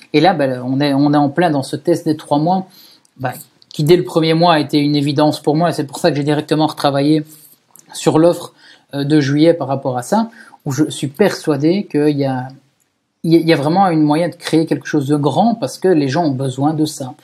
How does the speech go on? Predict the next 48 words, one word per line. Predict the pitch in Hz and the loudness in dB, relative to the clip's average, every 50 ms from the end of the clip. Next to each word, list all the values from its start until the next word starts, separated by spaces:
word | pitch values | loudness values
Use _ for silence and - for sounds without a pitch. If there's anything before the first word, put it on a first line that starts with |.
| - - - - | -20 -20 -12 -4
Et | - 139 | -2 0
notamment | 147 143 135 147 277 147 | 0 2 2 2 2 2
avec | 147 143 143 | 2 2 0
le | 143 | -2
covid | 139 - 156 139 156 170 147 | 0 0 0 2 2 2 2
en | 143 139 | 0 -2
plus, | 131 - 185 180 - - | -2 -2 -4 -4 -4 -4
où | 139 | -8
on | 127 | -8
est | 127 127 | -8 -10
encore | - - 131 - - | -10 -10 -10 -10 -10
plus, | - - - 196 185 - - - _ _ - - _ _ _ - | -6 -2 0 0 0 -2 -12 -18 _ _ -20 -20 _ _ _ -6
euh, | 135 135 123 | -4 -4 -4
seul | 127 - - - - 180 180 170 | -4 -8 -6 0 2 4 4 4
de | 156 143 | 0 -2
son | 131 - - 139 | -4 -4 -4 -4
côté, | 135 - 127 131 - 202 196 220 220 - - _ _ _ _ _ | -4 -4 -6 -2 0 2 2 2 0 -2 -6 _ _ _ _ _
ça | - - 135 | -12 -10 -8
peut | 127 156 147 | -6 -4 -4
permettre | 135 143 131 143 156 151 151 | -2 -2 0 0 -2 -2 -2
comme | - 135 127 | -4 -4 -2
ça, | - 208 214 - | 0 -2 2 4
une | 247 208 | 4 4
fois | 190 196 - 202 - | 4 4 -2 -2 0
par | 175 143 - | 0 0 2
heure, | 220 302 339 269 | 2 4 4 4
même | 208 156 | 4 2
si | - - 170 | 0 -4 -2
t'es | - 147 | -2 0
quelqu'un | - 156 151 180 180 | 0 2 2 2 2
qui | 180 156 | 2 2
aime, | 151 147 147 139 - _ - - - _ _ _ | 0 0 -2 -4 -8 _ -20 -20 -20 _ _ _
qui | - 151 | -6 -4
est | 143 147 | -2 0
un | 151 143 | -2 -2
peu | 135 - 165 156 | 0 0 0 0
timide | - - 247 233 226 226 208 262 | 2 4 4 6 6 6 4 2
ou | 247 | 2
quoi, | - 185 185 | 2 2 2
ben | 156 147 156 | 2 2 -2
une | 156 | -2
fois | 135 185 175 - | 0 0 0 0
par | 143 131 139 | 0 -2 0
heure, | 196 254 247 | 0 0 0
tu | - 160 | -4 -6
peux | 135 - 185 208 | -4 -2 -2 -2
te | 196 | -2
créer | - - - 151 147 170 220 233 | -4 -4 -2 0 2 2 0 -2